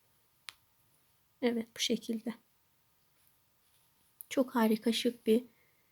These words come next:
e, motif oldu. Hem de iri çiçek sevenler için bu çiçeğimiz. Evet. Bu çiçeğimizi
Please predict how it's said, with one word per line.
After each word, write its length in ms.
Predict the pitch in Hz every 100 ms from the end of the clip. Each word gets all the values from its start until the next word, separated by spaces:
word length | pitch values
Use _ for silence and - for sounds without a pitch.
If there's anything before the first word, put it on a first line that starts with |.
| _ _ _ _
e, 120 | 220
motif 380 | 220 220 - -
oldu. 400 | 202 202 247 277 -
Hem 200 | 240 226
de 100 | 269
iri 380 | 262 233 277 - _
çiçek 340 | - - 220 -
sevenler 500 | 240 220 226 220 220
için 440 | - - 302 - _ _ _ _ _ _ _ _ _ _ _ _ _
bu 140 | 233 196 _ _ _
çiçeğimiz. 600 | - - 202 202 - - _ _ _ _ _ _ _ _ _ _ - - _ _ _
Evet. 560 | 233 208 214 220 - - _ _ _ _ _ _ _ _ _ _ _ _ _ _ _ _ _ _ _ _ _ _ _ _ _ _ _ _ _ _ -
Bu 100 | 302
çiçeğimizi 720 | - 370 294 269 254 262